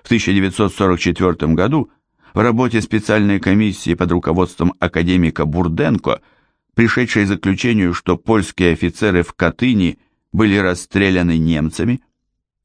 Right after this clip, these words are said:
Вот как писала о графе Ахматова: Толстой был очень одарённый и интересный писатель. Негодяй,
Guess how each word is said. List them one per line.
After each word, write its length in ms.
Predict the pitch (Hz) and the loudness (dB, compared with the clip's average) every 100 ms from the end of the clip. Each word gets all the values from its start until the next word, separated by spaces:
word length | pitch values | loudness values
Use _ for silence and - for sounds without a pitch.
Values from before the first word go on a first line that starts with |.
| _ - - | _ -20 -2
Вот 280 | 139 180 | 0 0
как 200 | - 123 | -2 -4
писала 520 | - 101 - 104 98 87 | -2 -4 0 0 2 0
о 60 | |
графе 440 | 78 90 101 - 85 | 0 0 0 0 -2
Ахматова: 800 | - 90 - 85 53 - - - - _ _ _ _ _ _ _ _ | 0 -4 0 -2 -2 -6 -6 -6 -10 _ _ _ _ _ _ _ _
Толстой 520 | - 95 92 - 175 | -2 0 -2 -2 -2
был 240 | 160 160 - | 0 -2 -2
очень 460 | 151 180 - 147 131 - | -4 -4 -2 -2 -2 -4
одарённый 960 | 117 95 90 117 170 131 95 67 - _ _ _ _ | -2 0 2 2 2 2 0 -2 -6 _ _ _ _
и 160 | 110 | 2
интересный 680 | 110 104 101 113 147 - 131 | 2 2 0 0 -2 0 -2
писатель. 680 | - 120 - 65 - - - _ _ _ _ _ _ _ | 0 -4 -2 -4 -4 -10 -10 _ _ _ _ _ _ _
Негодяй, 880 | - 120 147 139 147 131 165 165 143 | 0 2 2 0 -2 -2 0 0 -2